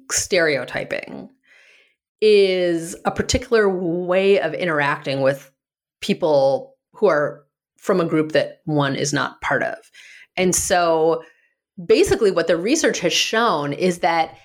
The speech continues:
if you connect with someone from a different group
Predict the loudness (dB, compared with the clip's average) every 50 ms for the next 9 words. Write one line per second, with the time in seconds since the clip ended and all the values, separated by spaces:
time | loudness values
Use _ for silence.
0 | _ _ _ _ _ _ _ _ _ 2 4 4 4 2 0 -2 -6 -4 -2 0
1 | 2 2 2 4 4 2 2 0 -6 -18 _ -2 0 0 0 0 0 0 0 -2
2 | -2 -4 -6 -2 -2 -2 0 0 0 0 0 0 0 0 0 0 0 0 0 0
3 | 0 0 -2 0 0 2 2 2 0 -2 -4 -6 -10